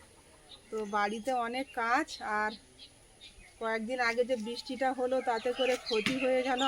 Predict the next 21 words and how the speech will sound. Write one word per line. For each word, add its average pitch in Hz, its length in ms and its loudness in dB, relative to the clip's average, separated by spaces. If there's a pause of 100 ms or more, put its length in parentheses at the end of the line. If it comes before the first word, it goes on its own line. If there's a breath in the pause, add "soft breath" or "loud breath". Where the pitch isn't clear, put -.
আমাদের, 269 340 2 (600 loud breath)
সিমেন্টের 247 580 -2
বস্তা 254 280 -2 (100)
সব 254 100 0 (100)
জমে 220 340 -2
গেছে 247 220 2 (120)
দেখছি। 208 320 -2 (480)
তো - 60 -4 (160)
চেষ্টা - 380 4
করেছিল 277 360 2 (180)
অনেক 262 220 0 (260)
বাঁচানোর 233 520 0
জন্য, 240 180 2 (160)
হলো 220 200 -2 (100)
না। 214 80 -4 (1300)
আসুন। 226 240 -14 (2750)
সিমেন্টের 269 500 0 (120)
বস্তা 247 300 6 (120)
এখানে 294 240 4 (160)
যেগুলো 269 280 6 (180)
ছিল, 285 220 0